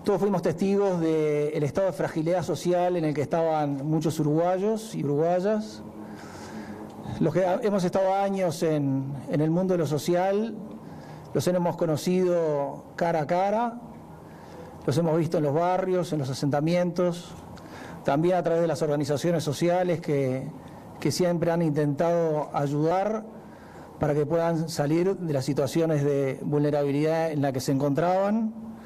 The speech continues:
Y en eso, este año hemos tenido una, un ejemplo maravilloso de tantas personas que han puesto su voluntad para ayudar en las ollas populares,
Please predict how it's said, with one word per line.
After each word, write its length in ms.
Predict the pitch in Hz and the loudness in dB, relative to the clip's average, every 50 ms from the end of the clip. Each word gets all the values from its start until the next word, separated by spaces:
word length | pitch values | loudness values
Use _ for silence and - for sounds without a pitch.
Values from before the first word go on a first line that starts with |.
| - - - - - - - - - - - - - - - - - - - - - - - - | -18 -18 -18 -16 -16 -16 -16 -16 -16 -16 -16 -16 -16 -16 -16 -16 -18 -16 -16 -16 -14 -12 -6 -2
Y 200 | - 165 165 170 | 0 2 2 4
en 80 | 175 | 2
eso, 720 | 214 220 214 214 220 220 226 233 233 233 226 220 226 226 - - - - | 2 0 0 2 2 2 2 2 0 -2 -4 -6 -10 -12 -14 -16 -14 -4
este 240 | - 185 156 - 185 | -4 -4 0 0 0
año 140 | 185 196 190 | 0 2 0
hemos 160 | 185 156 - | 0 0 0
tenido 340 | 180 170 170 180 185 185 180 | 0 0 2 2 2 2 2
una, 500 | 180 175 165 156 147 147 143 139 139 - - | 2 2 2 2 2 0 0 -2 -4 -6 -6
un 160 | 208 185 165 | -2 0 0
ejemplo 340 | 156 - 190 190 185 190 185 | 0 2 0 0 2 2 2
maravilloso 680 | 165 165 156 151 151 156 151 180 202 190 170 175 175 156 | 2 2 2 2 0 0 0 0 0 0 0 0 0 2
de 120 | 151 147 143 | 2 2 2
tantas 340 | 175 180 190 185 190 170 | 2 0 0 0 -2 -2
personas 840 | - 170 143 131 - 185 185 190 190 190 190 190 180 - - - - - - - - - - - - - - - - - - - | -2 -2 -4 -2 0 2 2 2 2 2 0 0 -2 -6 -12 -14 -16 -16 -16 -16 -16 -16 -14 -14 -14 -14 -14 -14 -14 -14 -8 0
que 100 | - 170 | 0 0
han 80 | 160 | 2
puesto 240 | 156 185 170 170 175 | 4 2 2 2 2
su 120 | 135 170 | 2 2
voluntad 640 | 165 160 156 147 147 151 147 139 190 185 196 196 190 | 2 2 2 2 2 0 0 2 2 2 2 0 0
para 560 | 196 180 165 156 151 147 143 143 135 - - | 0 0 2 2 2 2 2 0 -2 -2 -2
ayudar 680 | 160 151 147 160 165 170 180 190 196 202 214 220 220 - - - - - - - - - - - - - - - - - - | -2 0 0 2 2 2 2 2 2 0 0 -2 -2 -6 -8 -16 -18 -18 -18 -16 -16 -16 -14 -14 -12 -14 -14 -14 -16 -12 -4
en 100 | - 170 | -2 0
las 140 | 160 143 180 | 0 2 2
ollas 180 | 185 170 165 165 | 2 0 0 0
populares, 1000 | 165 139 143 160 156 175 185 190 185 180 185 180 175 151 - - - - - | 0 0 0 2 2 4 4 2 2 2 2 2 0 -2 -4 -8 -12 -12 -14